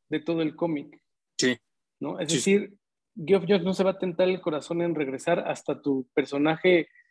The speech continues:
Speaker 1: más oscuro o al que creías que no podían tocar,
Speaker 2: Ujú.
Speaker 1: y que regresa, y que además te va a tocar fibras porque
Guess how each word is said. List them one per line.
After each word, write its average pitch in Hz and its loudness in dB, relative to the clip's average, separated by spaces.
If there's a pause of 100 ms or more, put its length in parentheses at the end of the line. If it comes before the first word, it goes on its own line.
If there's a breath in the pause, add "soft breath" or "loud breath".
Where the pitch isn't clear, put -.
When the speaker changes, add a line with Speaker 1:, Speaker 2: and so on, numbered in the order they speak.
(140)
Speaker 1:
más 160 2
oscuro 175 4
o 139 0
al 135 -2
que - -8 (640)
creías 170 2
que 160 -2
no 151 0
podían 165 -2
tocar, 156 -4 (340)
Speaker 2:
Ujú. 127 -4 (480)
Speaker 1:
y 170 -4
que 156 2
regresa, 165 2
y 151 -4
que 160 0
además 160 0
te 180 0
va 175 4
a 175 0
tocar 185 -4
fibras 185 -2
porque 160 -2